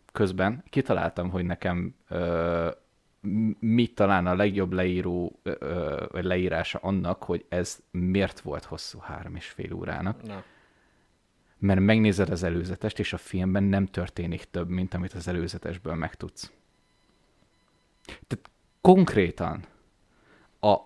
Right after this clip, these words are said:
Speaker 1: sztorit elmondja az előzetes, hogy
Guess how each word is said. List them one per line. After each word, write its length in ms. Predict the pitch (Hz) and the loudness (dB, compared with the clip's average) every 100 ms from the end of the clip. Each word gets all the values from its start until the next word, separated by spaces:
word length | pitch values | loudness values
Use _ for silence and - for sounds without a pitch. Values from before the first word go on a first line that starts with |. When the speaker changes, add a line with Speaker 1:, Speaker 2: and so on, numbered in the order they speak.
| _ | _
Speaker 1:
sztorit 880 | - - - - 104 143 165 - - _ _ _ | -8 -8 -8 4 6 6 4 -2 -20 _ _ _
elmondja 640 | 104 120 127 87 87 98 113 | 2 6 6 4 4 4 4
az 240 | - 98 104 | 2 -2 2
előzetes, 840 | 95 92 82 85 - 87 - - _ _ _ _ | 4 6 2 -4 -6 -8 -8 -16 _ _ _ _
hogy 320 | - 90 80 | 2 2 2